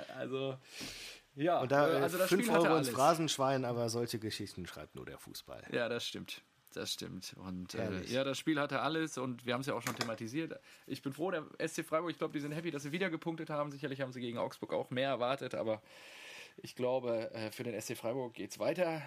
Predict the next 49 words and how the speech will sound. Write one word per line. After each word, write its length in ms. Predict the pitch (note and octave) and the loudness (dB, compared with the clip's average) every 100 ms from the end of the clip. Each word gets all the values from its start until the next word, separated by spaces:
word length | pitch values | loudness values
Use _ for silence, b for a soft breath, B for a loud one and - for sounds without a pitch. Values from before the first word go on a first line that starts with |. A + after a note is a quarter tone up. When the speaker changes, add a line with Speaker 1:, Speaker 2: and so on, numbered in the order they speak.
| B2+ | -8
Speaker 1:
mit 220 | C#3 C3+ | -10 -6
Punkten 560 | - F#3+ G3 F3+ F#3+ F#3+ B B B B - | -2 -2 2 2 0 -4 B B B B -8
und 540 | A2+ A#2 A2+ - - | -6 -6 -8 -12 -6
dass 160 | G#2+ - | -6 -4
sie 80 | B2 | -4
nicht 180 | A2 | -2
dauerhaft 360 | G#2 A2 A2 - | -2 0 -2 -2
da 60 | F2+ | -4
oben 200 | G#2 - | -4 -6
stehen 260 | F#2 G2+ | -8 -6
bleiben 360 | G2 G2 G2 F#2+ | -4 -6 -6 -10
werden, 240 | F#2 F#2+ | -10 -8
war, 120 | F#2 | -8
glaub 220 | F#2+ F#2+ F#2+ | -6 -8 -10
ich, 100 | - | -12
uns 140 | - | -10
klar. 440 | - A#2 A#2 A2 - | -4 -4 -2 -6 -8
Und 260 | F#2 F#2 | -12 -12
jetzt 120 | - | -10
schauen 200 | - F#2 | -8 -6
wir 60 | F2+ | -8
mal, 60 | F2 | -10
wo 80 | G2 | -8
die 80 | |
Reise 280 | F#2+ G#2+ F2+ | -6 -6 -4
weiterhin 340 | G2+ A2+ F#2+ G2 | -4 -4 -8 -10
geht. 220 | F#2 - | -10 -12
Jetzt, 220 | - - _ _ A2 | -16 -18 _ _ -14
Speaker 2:
Ja, 420 | G#2 C#3+ F3+ - - G#2 | -10 -6 -6 -8 -16 -8
Speaker 1:
ähm, 80 | G#2 | 0
Speaker 2:
aber 200 | B2+ B2 | 2 2
d-, 320 | - A2+ B2 - | 0 -8 -10 -10
das 200 | - B2 | -6 -2
ist 40 | C#3+ | -2
auch 140 | D#3+ | -2
wieder 220 | F3 D3+ | -2 0
Wahnsinn. 360 | D3+ F#3 D#3+ A2+ | 0 -2 -2 -4
Was 140 | C#3+ | -4
haben 100 | F3+ | -4
die 80 | F#3+ | -4
jetzt? 260 | F3 - - | -4 -4 -4
Zehn 200 | D3 D3 | -2 -2
Punkte 340 | E3 G3 - | -4 -6 -6
oder 180 | G3+ G3 | -6 -4
was? 120 | G3+ - _ | -6 -10 _
Speaker 1:
Auch 180 | C#3 C#3+ | 0 0
zehn 200 | - G2+ | -2 -12
Punkte, 260 | G#2 - F#2+ | -10 -12 -10
ja. 240 | - - | -10 -12